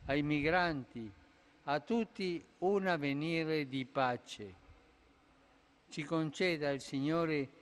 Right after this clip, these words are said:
di operare in questo nuovo anno con generosità,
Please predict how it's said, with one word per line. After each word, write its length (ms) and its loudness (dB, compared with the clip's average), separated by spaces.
di 180 0
operare 540 4
in 160 0
questo 340 -2
nuovo 360 2
anno 440 2
con 260 2
generosità, 1160 2